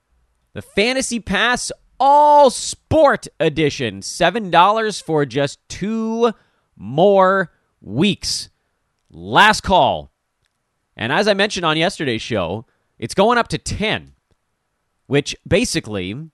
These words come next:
for every two months you have it, you pretty much pay for that extra month if you want. You know?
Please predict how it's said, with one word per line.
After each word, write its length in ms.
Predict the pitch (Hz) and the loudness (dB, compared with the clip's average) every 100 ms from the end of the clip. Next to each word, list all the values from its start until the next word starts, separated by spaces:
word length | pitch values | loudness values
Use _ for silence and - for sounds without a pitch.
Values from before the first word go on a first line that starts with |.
| _ _ _ _ _ _ _ _ _ _ _ _ _ _ _ _ _ _ _ | _ _ _ _ _ _ _ _ _ _ _ _ _ _ _ _ _ _ _
for 240 | - 151 160 | -6 0 4
every 240 | 214 220 | 4 2
two 220 | - - | -4 -6
months 380 | 190 170 202 - | -2 -2 -2 -4
you 60 | 139 | -4
have 340 | 127 202 139 | -2 -2 -4
it, 120 | 82 - | -8 -10
you 100 | 117 | -8
pretty 240 | - 202 | -4 -2
much 240 | 190 165 - - | -2 -6 -8 -6
pay 420 | - 160 196 160 | -4 -2 0 0
for 340 | 139 - 139 135 | -2 -6 -4 -2
that 280 | 131 127 - | -2 -2 -4
extra 380 | 151 165 - 131 | -6 -6 -8 -8
month 500 | 127 151 143 90 - _ | -6 -4 -4 -6 -20 _
if 160 | 120 117 | -8 -6
you 120 | 113 | -6
want. 260 | 107 92 73 _ _ _ _ _ _ _ _ _ _ _ _ _ | -6 -6 -8 _ _ _ _ _ _ _ _ _ _ _ _ _
You 100 | 107 | -6
know? 320 | 123 151 220 | -2 0 -2